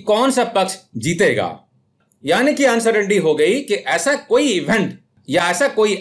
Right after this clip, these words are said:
एक्शन जहां पर कि हम बहुत श्योर नहीं हैं कि क्या रिजल्ट आने वाला है, क्या आउटकम होने वाला है, वो हो गया मेरा अनसर्टेनिटी। और रिस्क क्या हो गया? मेरा प्रोबेबिलिटीज हो गया लूज करने की।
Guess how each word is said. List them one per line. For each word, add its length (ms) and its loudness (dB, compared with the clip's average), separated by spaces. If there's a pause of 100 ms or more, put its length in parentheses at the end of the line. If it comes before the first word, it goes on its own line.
एक्शन 400 -2
जहां 220 -2
पर 160 -2
कि 160 -6
हम 260 -2
बहुत 300 -2
श्योर 400 2
नहीं 280 -2
हैं 200 -2 (380)
कि 80 -2 (200)
क्या 320 2
रिजल्ट 480 2
आने 260 -2
वाला 300 -2
है, 120 -4
क्या 220 -2
आउटकम 540 -2
होने 220 -6
वाला 280 -4
है, 260 -2 (300)
वो 120 2
हो 140 2
गया 180 0
मेरा 200 -2 (100)
अनसर्टेनिटी। 1000 -4
और 180 -2
रिस्क 220 0
क्या 120 0
हो 140 2
गया? 200 0 (400)
मेरा 200 2
प्रोबेबिलिटीज 640 0
हो 140 2
गया 160 0
लूज 520 0
करने 280 -4
की। 180 -20